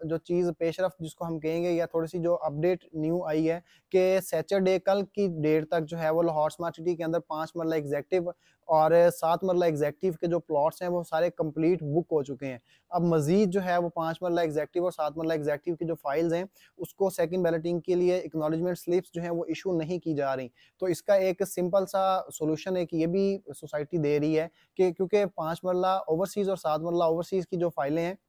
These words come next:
उसके अंदर अभी एक कुशन है कि अगर आप उसकी, अ,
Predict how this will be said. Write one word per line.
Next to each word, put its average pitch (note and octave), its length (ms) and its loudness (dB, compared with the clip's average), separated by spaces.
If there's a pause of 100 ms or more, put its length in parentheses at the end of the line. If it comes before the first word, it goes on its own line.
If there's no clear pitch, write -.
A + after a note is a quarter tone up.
(800)
उसके F#3 260 -2
अंदर G3 160 4
अभी F#3+ 320 4 (280)
एक G3 180 0
कुशन G3 320 2
है F3 460 0 (140)
कि F#3 220 6
अगर F3+ 280 4
आप F3 200 6
उसकी, F#3+ 560 0
अ, C#3+ 840 -2